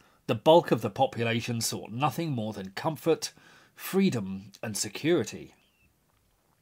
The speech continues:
Yet it was the numerically inferior militants that held sway on every occasion. Fanatical minorities drive events. They do so because they care more ardently,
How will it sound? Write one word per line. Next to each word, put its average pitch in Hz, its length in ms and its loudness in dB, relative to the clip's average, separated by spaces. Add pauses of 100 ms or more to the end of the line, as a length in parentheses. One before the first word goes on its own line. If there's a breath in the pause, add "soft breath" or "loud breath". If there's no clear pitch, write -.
(520)
Yet 127 260 2
it 117 100 0
was 120 140 -4
the 113 60 -4
numerically 120 680 2
inferior 117 560 0
militants 123 580 0
that 120 140 -8
held 104 300 -6
sway 135 480 0
on 92 180 -10 (160)
every 101 380 -4
occasion. 101 560 -6 (2250 soft breath)
Fanatical 151 640 4
minorities 131 760 2
drive 123 460 2
events. 107 560 -2 (960 soft breath)
They 139 180 4
do 202 240 8
so 101 360 0 (340)
because 147 320 2
they 160 160 4
care 139 400 0
more 143 320 2
ardently, 123 640 0